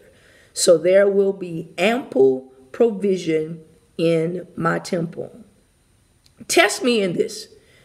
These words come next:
and see if I don't open heaven itself to you and pour out a blessing beyond your wildest dreams.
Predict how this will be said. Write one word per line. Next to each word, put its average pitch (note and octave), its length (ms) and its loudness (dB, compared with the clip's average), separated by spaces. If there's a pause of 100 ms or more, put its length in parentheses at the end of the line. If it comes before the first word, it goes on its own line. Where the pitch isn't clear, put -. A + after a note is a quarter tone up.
(140)
and D#3+ 160 -2
see G#3 240 0
if F#3 140 0
I F3 100 2
don't F#3 240 -2
open G#3+ 580 0 (140)
heaven G#3+ 640 -2 (160)
itself B3+ 560 0
to - 120 -14
you E3+ 240 -2
and E3 180 -6
pour A3+ 320 0
out G#3+ 160 0
a G3 80 -2
blessing G#3 560 -4
beyond G#3 520 -2
your A#3 220 -2
wildest A#3+ 640 -4
dreams. A3 640 -6